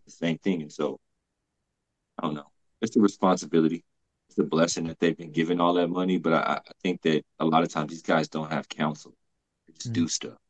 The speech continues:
Speaker 1: That's me being, that's what I think. That's just my opinion. I think people just do it.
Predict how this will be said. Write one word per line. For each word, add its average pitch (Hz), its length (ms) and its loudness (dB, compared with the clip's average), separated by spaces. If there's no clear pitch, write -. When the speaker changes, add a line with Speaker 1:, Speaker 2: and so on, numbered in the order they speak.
Speaker 1:
That's - 160 6
me 190 160 4
being, 80 300 0
that's 120 180 6
what 82 100 6
I 80 80 4
think. - 300 -16
That's - 160 -6
just 85 180 -6
my 73 140 -2
opinion. - 340 -12
I - 520 -20
think 190 120 2
people 82 180 0
just - 360 -10
do 80 240 0
it. - 120 -10